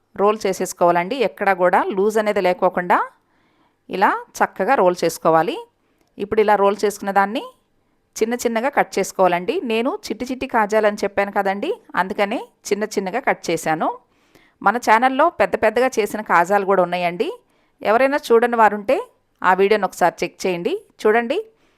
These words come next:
ఇలా వేలుతోటి just లైట్‌గా ప్రెస్ చేయాలి, ఎక్కువ ప్రెస్ చేయకూడదు. ఎక్కువ ప్రెస్ చేసామనుకోండి, ఈ పొరలు అనేది మనకి ఆయిల్లో వేసినప్పుడు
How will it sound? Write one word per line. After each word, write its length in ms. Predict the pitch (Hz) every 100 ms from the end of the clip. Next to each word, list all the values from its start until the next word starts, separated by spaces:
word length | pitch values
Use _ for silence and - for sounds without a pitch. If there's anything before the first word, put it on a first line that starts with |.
| _ -
ఇలా 120 | 220 240
వేలుతోటి 520 | 214 262 269 226 226 403 539 _ _ _ _ 170
just 260 | 196 202 - 294 - 180
లైట్‌గా 400 | 208 262 311 294
ప్రెస్ 180 | 202 180 208
చేయాలి, 300 | 180 165 240 196
ఎక్కువ 180 | - 220 190
ప్రెస్ 200 | 170 -
చేయకూడదు. 420 | 190 165 156 220 427 523 _ _ 190
ఎక్కువ 160 | - 277
ప్రెస్ 180 | 247 214
చేసామనుకోండి, 640 | 240 240 233 214 220 214 285 523 - _ _ _ -
ఈ 20 | 254
పొరలు 260 | 254 233 269
అనేది 300 | 247 240 285 523 - _ _ _ -
మనకి 260 | 208 214 285 214
ఆయిల్లో 260 | 214 240 226
వేసినప్పుడు 440 | 196 196 202 196